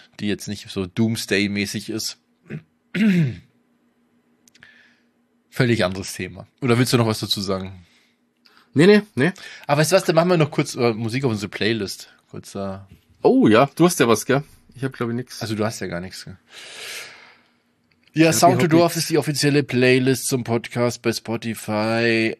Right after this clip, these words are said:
Speaker 1: Ähm, zieht euch die rein, Sound to Dorf. Äh, wenn ihr Musikwunsch habt, könnt ihr uns den schicken. Und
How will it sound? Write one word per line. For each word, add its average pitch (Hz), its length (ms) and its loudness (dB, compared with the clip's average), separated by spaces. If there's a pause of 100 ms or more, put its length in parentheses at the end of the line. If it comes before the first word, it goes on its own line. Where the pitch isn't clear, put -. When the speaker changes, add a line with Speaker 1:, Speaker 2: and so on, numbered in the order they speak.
Speaker 1:
Ähm, 110 720 -4 (1000)
zieht - 260 -8
euch 104 100 -6
die 104 120 -6
rein, 101 280 0
Sound 95 300 -6
to 95 60 -14
Dorf. 117 440 -4
Äh, 107 140 -4
wenn 104 140 -2
ihr 110 80 0
Musikwunsch 107 580 -4
habt, - 240 -6
könnt 104 220 -6
ihr 101 80 -6
uns 98 140 -10
den 98 120 -4
schicken. 139 460 -4 (880)
Und 107 600 -4